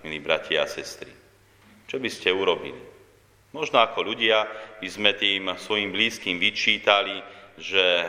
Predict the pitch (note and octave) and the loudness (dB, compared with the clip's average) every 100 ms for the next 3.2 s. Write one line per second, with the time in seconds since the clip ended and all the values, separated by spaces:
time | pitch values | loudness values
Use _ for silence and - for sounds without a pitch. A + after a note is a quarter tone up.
0 | E2+ E2 D#2 F2 F#2+ - E2+ - G#2+ G2 | -4 -2 -2 0 -2 0 -4 -4 2 4
1 | F#2 F#2 F#2 F2+ - - - F2 G#2 C#3 | 4 2 -4 -8 -12 -20 -6 2 2 2
2 | - B2 C3 B2 A2+ A2+ A2+ A2 G2 F#2 | 0 0 2 0 4 2 4 4 4 4
3 | F2 | 0